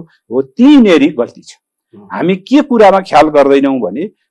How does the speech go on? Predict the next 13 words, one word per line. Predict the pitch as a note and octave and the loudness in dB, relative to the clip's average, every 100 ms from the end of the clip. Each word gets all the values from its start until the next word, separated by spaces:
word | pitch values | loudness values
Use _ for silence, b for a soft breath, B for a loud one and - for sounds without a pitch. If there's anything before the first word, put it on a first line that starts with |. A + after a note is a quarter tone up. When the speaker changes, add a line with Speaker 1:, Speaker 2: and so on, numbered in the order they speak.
| _ | _
Speaker 1:
वास्तवमा | D3 C#3 F#3 F#3 | -4 -2 -4 -4
त्यस्तो | F#3 F3 - F3+ F3+ | -6 -10 -8 -12 -12
अन्तर्राष्ट्रिय | - D3+ D#3+ D#3+ D3+ | -12 -4 -4 -4 -6
अभ्यास | B2 C3+ - | -4 -8 -8
हो | G2 | -20
कि | F#2+ | -18
होइन? | G#2 _ _ _ _ _ b b b b E3 | -20 _ _ _ _ _ b b b b -2
अनि | F#3 F#3+ F#3 - | -2 -4 -8 -10
नेपालका | A#2+ D3+ F3 F3 | -4 0 2 2
प्रधानमन्त्रीहरू | F3 D#3+ E3 D#3+ D3 C#3+ D#3 | 0 0 0 0 -2 -2 -2
भारतै | C#3+ G2 B2+ F#3 | -6 -8 -6 -2
जाँदाखेरि | F3 D3 C3+ C3+ A#2+ | 0 0 -2 -4 -8
पनि | G#2 G2 C3+ | -10 -12 -16